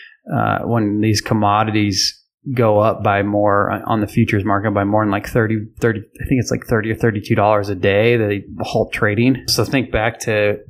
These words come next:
what we had the, with the, uh, GameStop stuff where they halted trade. I mean, that kinda happened with <laughs> futures lumber market, which is just unheard of, you know, and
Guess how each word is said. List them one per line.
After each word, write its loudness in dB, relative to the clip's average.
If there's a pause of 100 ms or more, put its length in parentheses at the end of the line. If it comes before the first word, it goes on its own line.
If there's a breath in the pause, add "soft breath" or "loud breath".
(160)
what 0
we 0
had 0
the, 2
with -2
the, 2
uh, 0
GameStop 2
stuff 0
where 2
they 0
halted -2
trade. 0
I -2
mean, -6
that -4
kinda -4
happened -4
with -4 (120)
<laughs> -20
futures 0
lumber 2
market, -2
which -2
is -2
just 0
unheard 2
of, -2
you -6
know, -2
and -2